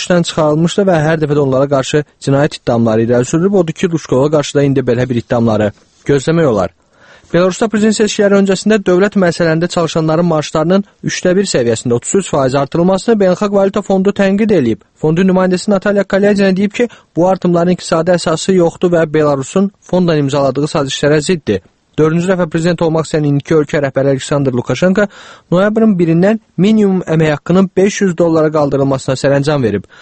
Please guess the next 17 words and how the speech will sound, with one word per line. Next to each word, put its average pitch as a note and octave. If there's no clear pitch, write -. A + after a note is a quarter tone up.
Maaş D#3+
artımları G3
dövlətə F#3
ili F3+
iki -
tam F3
onda D#3
üç D#3+
milyard B2+
dollara A#2
başa B2
gələcək F3
və E3
Belarusun D#3
dövlət C#3+
büdcəsinin D#3+
kəsirində C3+